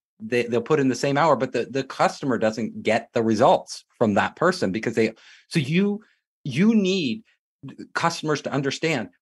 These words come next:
"Wow, if you work with me, we th-, consistently, this is what we deliver. We deliver five X our competitors." And why do we deliver that? Well, because we do this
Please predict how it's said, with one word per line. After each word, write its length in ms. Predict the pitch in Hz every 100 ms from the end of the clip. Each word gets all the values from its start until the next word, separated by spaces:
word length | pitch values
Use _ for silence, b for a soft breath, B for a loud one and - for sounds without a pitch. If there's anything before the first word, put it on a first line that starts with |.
| -
"Wow, 220 | 147 -
if 140 | 165
you 120 | 151 208
work 300 | 160 208 208
with 160 | 208
me, 280 | 214 247 240 _ _ -
we 420 | 104 170 185 131
th-, 180 | 117 - - -
consistently, 1000 | 151 143 - 233 - 135 - 95 92 - _
this 260 | 104 147 147
is 120 | 127
what 160 | 131
we 100 | 117
deliver. 340 | 113 110 98 95
We 160 | 110
deliver 380 | 135 147 139 123
five 440 | 120 - 170 170 156
X 340 | 139 - - -
our 100 | 113
competitors." 680 | 104 104 113 92 - - _ -
And 240 | 120 123
why 440 | 127 135 127 123 131
do 180 | 117
we 100 | 117
deliver 380 | 120 127 175 151
that? 180 | 92 - -
Well, 240 | 120 131
because 380 | 113 113 104 -
we 100 | 85
do 140 | 73
this 400 | 73 151 143 -